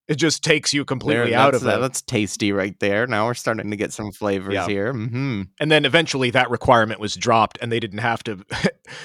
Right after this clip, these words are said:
Speaker 1: It, it just doesn't work. So these shorts before films started airing in theaters from nineteen thirty and went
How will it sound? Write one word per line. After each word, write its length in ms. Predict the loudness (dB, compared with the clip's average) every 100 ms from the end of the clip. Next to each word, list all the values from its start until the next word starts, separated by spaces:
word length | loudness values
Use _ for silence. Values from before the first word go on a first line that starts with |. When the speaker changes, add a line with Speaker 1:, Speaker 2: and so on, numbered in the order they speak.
| -16 -10
Speaker 1:
It, 140 | -8
it 140 | -8 -8
just 200 | -8 -6
doesn't 200 | -6 -2
work. 220 | -2 -2 _ _ -2
So 160 | 0
these 440 | 2 2 0 -4 -6
shorts 640 | -4 0 4 2 2 -4 -4
before 840 | -8 -10 -4 0 0 0 -2 -6 _
films 560 | -6 2 2 2 -4 -8
started 560 | -6 -2 2 2 0 -4
airing 600 | -4 0 0 -4 -8 -12 -16 _
in 140 | -6 -6
theaters 540 | -2 0 2 0 -4
from 260 | -4 -4 -4
nineteen 380 | -6 -6 -10 -10
thirty 640 | -6 0 0 2 -2 -4
and 160 | -8 -6
went 220 | -6